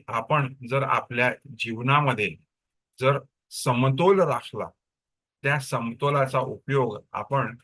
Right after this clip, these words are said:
भक्ती मार्गामध्ये अग्रेसरता करण्यासाठी, त्याचबरोबर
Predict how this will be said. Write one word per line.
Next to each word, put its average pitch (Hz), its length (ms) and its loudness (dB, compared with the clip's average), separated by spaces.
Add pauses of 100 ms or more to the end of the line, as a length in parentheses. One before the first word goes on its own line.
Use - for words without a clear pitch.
(400)
भक्ती 113 480 -8
मार्गामध्ये 110 840 -2
अग्रेसरता 131 800 -2
करण्यासाठी, 110 760 -6
त्याचबरोबर 139 640 0